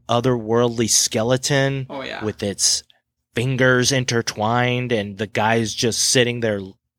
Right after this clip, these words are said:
Speaker 1: staring at it. I was, I was in, man.
Speaker 2: Yeah.
Speaker 1: I, I was full into this movie. But then we jump into present day.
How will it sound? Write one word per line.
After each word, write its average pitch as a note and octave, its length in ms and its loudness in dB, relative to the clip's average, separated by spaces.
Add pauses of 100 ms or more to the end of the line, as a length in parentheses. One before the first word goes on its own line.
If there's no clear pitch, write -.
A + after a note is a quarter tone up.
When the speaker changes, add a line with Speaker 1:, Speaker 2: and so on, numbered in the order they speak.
(180)
Speaker 1:
staring B2 600 -2
at C3+ 200 4
it. C#3 180 0
I B2 180 2
was, G#2 540 -4 (640)
I C#3+ 140 2
was C#3+ 300 -2
in, C3 380 2
man. A#2 480 -2
Speaker 2:
Yeah. - 100 -18 (1120)
Speaker 1:
I, C#3+ 640 4 (100)
I C3+ 260 4
was A#2+ 260 0
full D3 500 2
into C3 380 -2
this B2+ 200 0
movie. A#2 520 -2 (2000)
But A2+ 180 -2
then E3+ 460 2 (200)
we D3+ 160 -2
jump B2 340 0
into B2 240 -4
present B2 420 -4
day. D3 380 0